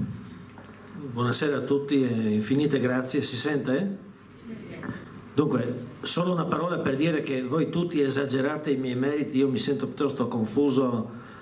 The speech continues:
perché, insomma, sì, ho scritto un libro, ho fatto qualche ricerchina da dilettante comunque perché non sono uno storico,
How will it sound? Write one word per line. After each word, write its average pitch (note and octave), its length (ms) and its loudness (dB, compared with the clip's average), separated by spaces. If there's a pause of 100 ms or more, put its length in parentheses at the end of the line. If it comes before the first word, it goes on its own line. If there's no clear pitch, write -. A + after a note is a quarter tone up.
(140)
perché, A2 800 2
insomma, G#2+ 540 -2
sì, - 200 -2
ho G2 140 0
scritto C#3 360 2
un A#2+ 140 2
libro, C#3+ 520 2
ho A#2 40 -2
fatto B2+ 320 -2
qualche A#2+ 300 -4
ricerchina C3+ 640 2
da B2+ 200 2
dilettante B2 760 2
comunque C3 380 2
perché - 200 -4
non A#2 120 2
sono B2+ 220 2
uno B2+ 100 2
storico, A#2 600 0